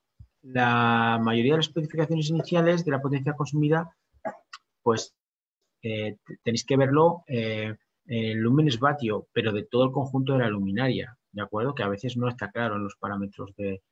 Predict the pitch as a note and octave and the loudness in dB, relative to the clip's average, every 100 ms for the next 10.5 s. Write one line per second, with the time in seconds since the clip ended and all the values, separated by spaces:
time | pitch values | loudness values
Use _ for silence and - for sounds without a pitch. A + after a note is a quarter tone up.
0 | _ _ _ G2+ - G#2 F#2 - G#2+ G2+ | _ _ _ -12 -10 -10 -10 -8 -8 -8
1 | G2 G2 F#2+ G2 G2 A#2+ A2 G2 G#2 - | -8 -8 -10 -10 -6 -6 -6 -8 -12 -10
2 | G#2 G2+ A2 A2+ - - A2 A2+ B2+ _ | -8 -6 -6 -4 -6 -8 -4 -2 -4 _
3 | _ _ _ - A2 A2+ G#2+ B2+ A#2+ A2+ | _ _ _ -8 -4 -4 -4 -6 -4 -2
4 | B2 B2+ A2 G#2 G#2+ G2+ G#2+ G#2 G2+ - | -2 -2 -4 -8 -10 -10 -8 -6 -6 -6
5 | G#2+ G2+ G#2 G#2 A2 A#2+ A2+ - G#2+ A2+ | -8 -6 -4 -4 -6 -6 -8 -10 -10 -8
6 | A2 A2 A2 A2 - B2+ C3 - _ - | -6 -6 -6 -6 -6 -6 -8 -16 _ -8
7 | - A2+ A2 C3 D#3 - - A2+ C3 A#2+ | -4 -2 0 0 -4 -8 -4 0 2 0
8 | G#2+ G2+ - D#3 A#2+ G#2 G#2 G2+ G2+ G2 | -2 -6 -2 -2 -2 -4 -4 -4 -4 -6
9 | G#2 G2+ B2 C#3+ - B2 B2 C3+ C3 C3 | -8 -4 0 0 0 2 4 4 0 -2
10 | B2+ A#2+ A#2+ B2 - | -4 -2 -2 -2 -4